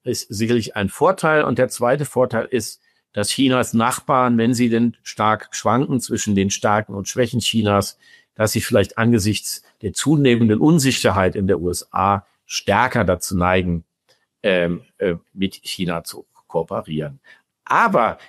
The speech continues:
jetzt zu sagen, ähm, hier die chinesische Politik und die Chinesen sitzen, also lachen ihrem, äh, Sessel und können es vor Glück kaum fassen, dass es einen Donald Trump gibt, so ist es natürlich nicht, weil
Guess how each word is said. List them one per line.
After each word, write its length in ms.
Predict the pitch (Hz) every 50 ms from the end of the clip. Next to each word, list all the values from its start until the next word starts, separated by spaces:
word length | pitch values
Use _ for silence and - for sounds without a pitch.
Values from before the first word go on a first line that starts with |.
| _
jetzt 300 | _ 117 139 135 - -
zu 100 | - 123
sagen, 640 | 107 101 120 123 131 135 131 139 135 123 120 117 117 _ _ _ _ _ _
ähm, 400 | - 131 117 110 107 104 107 98 95 _ _ _ _ _ _
hier 400 | _ - 123 135 135 135 135 131
die 140 | 113 110 104
chinesische 500 | - - 123 120 131 139 131 113 120 113
Politik 500 | - - 123 123 120 - - 151 143 151
und 80 | 139
die 140 | 131 131 120
Chinesen 580 | - - 127 113 117 127 139 147 139 120 135 120
sitzen, 440 | 107 120 151 156 - - - 135
also 260 | 120 107 117 110 123 117
lachen 580 | 110 113 123 139 - - - 127 123 117 120 _
ihrem, 520 | - 127 117 117 113 117 117 107 104 - _ _ _ _ _ _ _ _ _ _ _
äh, 200 | _ - - 120
Sessel 420 | 95 - - 131 151 - - 143 110
und 120 | 110 107
können 200 | - - 127 127
es 80 | 117 -
vor 160 | - 113 107
Glück 200 | 113 120 135 -
kaum 240 | - - 101 101 98
fassen, 500 | - - 135 - - 143 139 135 165 165
dass 180 | - 98 98 117
es 120 | 120 -
einen 180 | - 107 104 98
Donald 260 | 107 104 101 101 -
Trump 320 | - 95 113 117 127 117
gibt, 180 | - 117 104 -
so 220 | - 98 98 117
ist 160 | 156 - -
es 100 | 107 98
natürlich 380 | - 104 98 - - 92 - -
nicht, 260 | - - - - _
weil 160 | - 101 110